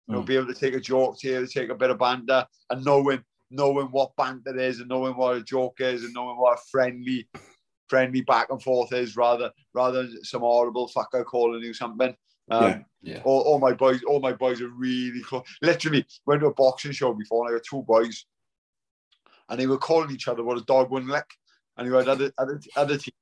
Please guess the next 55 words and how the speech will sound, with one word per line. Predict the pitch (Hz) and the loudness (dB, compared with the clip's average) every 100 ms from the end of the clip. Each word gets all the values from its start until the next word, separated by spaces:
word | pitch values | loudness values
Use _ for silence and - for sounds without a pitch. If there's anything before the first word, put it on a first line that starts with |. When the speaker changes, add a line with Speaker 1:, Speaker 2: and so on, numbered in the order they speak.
| _ | _
Speaker 1:
looking | 131 - 139 | -2 0 -6
at | 123 | -6
me, | 113 120 | -8 -8
thinking, | 127 127 | -4 4
"How | 127 131 | 4 2
can | 131 | -4
you | 127 | 0
let | 123 117 | 0 2
that | 120 120 | 0 -2
go | 123 123 | 0 0
on?" | 131 - _ _ _ _ - | 0 -6 _ _ _ _ -8
Uh, | 131 120 | -4 -2
and | 143 147 | -2 0
I | 143 | -2
just | 127 | -2
said, | 151 127 | 0 0
"Look, | 135 - _ _ _ _ _ _ _ _ | 0 -2 _ _ _ _ _ _ _ _
you've | 135 113 | -16 0
got, | 147 143 120 _ | 2 2 -2 _
do | 170 | -4
you | |
know | 170 156 | 2 2
how | 147 139 - | 2 -2 -6
close | 151 139 131 - | -4 -4 -6 -12
these | 135 123 | -12 0
boys | 127 123 110 | 2 2 4
are | 117 117 107 | 4 4 0
to | |
be | 110 | -6
able | 117 113 | -6 -6
to | 113 | -10
say | - 117 117 | -2 -2 2
that | 113 107 | 2 0
to | 117 | -12
each | 107 | -8
other | 110 110 107 | -2 0 0
without | 107 110 | 0 -2
taking | - 117 113 110 | -2 -6 -4 -4
any | 117 117 117 | -4 -4 -8
offense | - 117 113 - | -4 -4 -6 -2
whatsoever?" | 113 110 - 113 107 107 95 - _ _ _ - | 2 2 0 -2 0 2 -2 -4 _ _ _ -10
And | 117 | 0
that, | 143 147 | 0 2
that's | 165 - | 0 0
the | |
way | 156 143 | 4 4
I | 139 135 | 4 0
am | 135 | -4
with | 135 | -4
the | |
boys. | 139 139 135 | 0 0 -2
Even, | 151 135 | -14 -14
even | 156 135 | -12 -4
the | 135 | 0
youngsters, | 135 135 - 143 139 | 0 0 2 2 2